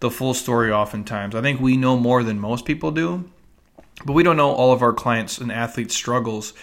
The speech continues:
And I'm not saying that's every case. Sometimes they're just coming in and being lazy and bullshitting, and you have to know that. And then you, you push them how you know. So the, the deeper the relationship you create with them,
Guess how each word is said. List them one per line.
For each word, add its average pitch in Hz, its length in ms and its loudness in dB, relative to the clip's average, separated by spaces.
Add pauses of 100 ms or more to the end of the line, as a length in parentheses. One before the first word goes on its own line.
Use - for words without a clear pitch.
(340)
And 123 480 2
I'm 151 100 2
not 147 160 4
saying 151 140 2
that's 139 200 -4
every 127 300 2
case. 123 340 0
Sometimes 127 360 -2
they're 113 80 -6
just 113 140 -4
coming 120 200 0
in 120 60 2
and 113 60 -2
being 110 200 -2
lazy 113 300 -2
and 107 100 -4
bullshitting, 120 460 -2
and 113 100 -2
you 120 80 0
have 120 220 0
to - 80 -6
know 107 280 -4
that. 156 360 -2 (400)
And 117 160 0
then 123 160 4
you, 135 140 2
you 135 180 -2
push 139 300 0
them 127 180 0
how 127 160 2
you 123 120 0
know. 113 200 -2
So 127 160 -4
the, 120 260 -4
the 123 140 -2
deeper 165 320 -2
the 175 80 0
relationship 131 580 -2
you 113 100 -2
create 113 240 -2
with 110 160 -6
them, 110 320 -4